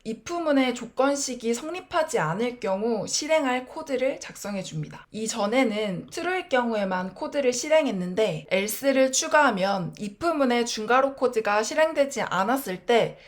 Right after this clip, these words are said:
else의 이 부분이 실행되는 거죠. 조건식이 true여서 이 중괄호 안에 코드가 실행됐다면 else의 코드는 실행되지 않습니다.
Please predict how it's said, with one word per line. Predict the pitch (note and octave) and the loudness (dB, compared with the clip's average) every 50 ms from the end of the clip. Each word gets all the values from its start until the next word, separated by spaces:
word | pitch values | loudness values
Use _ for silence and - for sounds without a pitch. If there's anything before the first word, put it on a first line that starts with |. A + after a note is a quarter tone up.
| - | -4
else의 | - F#3+ G3 G#3+ G#3 - - G3 G#3+ A3 B3+ C#4+ - - _ - | -2 -2 -2 -2 -4 -8 -2 2 4 4 4 2 -2 -10 _ -12
이 | - G3 G3+ G3+ | -8 -6 -6 -4
부분이 | A3+ B3 A#3 G3 F#3 F#3 G3+ A#3 C4+ C4 - | -4 -4 -4 -2 -2 -4 -4 -4 -6 -8 -10
실행되는 | - - D4 D4 D4 C#4 - G3 E3 D#3 D#3 D#3 | -10 -6 -2 -2 -2 0 -2 -2 -4 -4 -6 -8
거죠. | - - - - - - _ - | -10 -12 -16 -18 -18 -20 _ -14
조건식이 | - A3+ A3 - - - C#4+ D4+ D#4 D4+ - D4 C#4 - - A3+ A#3 A#3 - | -10 -10 -10 -6 0 4 4 4 4 2 -4 -6 -6 -6 -4 -4 -4 -4 -6
true여서 | - E4 D4+ D#4+ D#4+ D4 C4+ A#3+ A#3 A#3+ G#3 G3 G3 F#3+ F3+ - - - _ _ - | -8 -10 -4 0 2 2 2 0 0 -2 -2 0 0 0 -2 -4 -8 -18 _ _ -12
이 | G3 G#3 G3+ | -10 -10 -8
중괄호 | - - A3+ A3 A#3 A#3+ D4 D4+ C#4+ C4+ A#3+ | -8 -8 -6 0 2 4 6 6 6 6 4
안에 | G3 F3+ F3 F#3+ G3 G3 | 2 2 2 0 -2 -4
코드가 | - - C#4+ C#4 C#4 C4 - A3 G#3+ A3 | -4 -6 -6 -6 -4 -2 0 2 2 2
실행됐다면 | A3+ - C#4 D4+ D4+ C#4 A#3+ - - - F3+ F3+ F#3+ A3+ B3 G#3+ E3 D3+ - - - _ _ - | 0 -2 -4 -4 -2 -2 -4 -4 -4 -6 -6 -4 -2 0 0 0 0 -2 -6 -10 -16 _ _ -6
else의 | F#3 G3 G#3 A3+ - - - - C#4 C4 C4 C4 C4+ C4+ - | -4 -4 -4 -4 -6 -8 -6 0 4 6 6 6 4 2 -2
코드는 | - - C#4+ C#4 A#3+ A3+ A3 A#3+ C#4+ D#4+ D#4 - - | -4 -6 -4 -2 -2 -2 0 2 0 0 0 -4 -12
실행되지 | - - D#4 D#4+ D#4+ D#4 C#4+ A#3 G3+ F#3 - F3 | -14 -6 -2 -2 -2 -2 -2 -4 -6 -4 -6 -6
않습니다. | D#3 E3 E3+ - - A3 G3 E3+ C#3+ C3+ - - - | -6 -6 -6 -8 -8 -6 -6 -6 -6 -6 -10 -14 -20